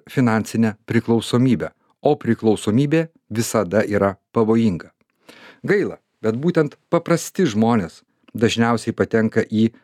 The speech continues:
finansinius spąstus. Jie daro vieną sisteminę psichologinę klaidą. Šita klaida yra ta, kad žmonės dažnai tikisi gauti turtus momentaliai, be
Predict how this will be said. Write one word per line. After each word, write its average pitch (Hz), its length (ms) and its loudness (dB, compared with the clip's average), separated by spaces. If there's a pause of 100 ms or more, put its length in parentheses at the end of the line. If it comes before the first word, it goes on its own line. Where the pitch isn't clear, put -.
finansinius 101 720 0
spąstus. - 600 -4 (720)
Jie 160 400 -2
daro 104 360 0
vieną 147 460 -2
sisteminę 120 920 0
psichologinę 101 880 0
klaidą. 117 500 -2 (1700)
Šita - 240 -2
klaida 139 320 0
yra 127 160 0
ta, 190 300 -2
kad - 340 0 (1000)
žmonės 120 520 0
dažnai 131 480 0 (500)
tikisi 156 400 -2
gauti 135 380 2
turtus 131 540 -2 (320)
momentaliai, 143 800 0 (440)
be 123 360 0